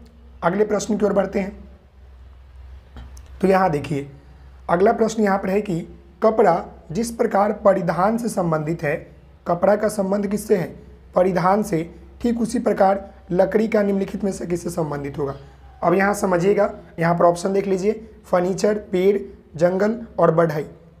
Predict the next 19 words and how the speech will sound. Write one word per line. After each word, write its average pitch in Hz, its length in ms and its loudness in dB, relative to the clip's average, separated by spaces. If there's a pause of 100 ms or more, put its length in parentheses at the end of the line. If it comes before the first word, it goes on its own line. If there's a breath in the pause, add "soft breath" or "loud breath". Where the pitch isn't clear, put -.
(160)
तो 196 80 -6
समझने 185 400 -2
का 196 80 2
प्रयास 160 340 0
कीजिएगा, 139 360 -2 (320 loud breath)
यहाँ 156 240 0
पर 208 140 2
जो 190 120 0
लिखा 175 240 2
हुआ 196 180 4
है 190 100 2
कि 196 120 -4
कपड़ा 180 360 2
जिस 190 200 -6
प्रकार 185 360 2 (420 loud breath)
परिधान 180 420 2
से 196 100 -2
संबंधित 156 480 -2
है, 151 100 -4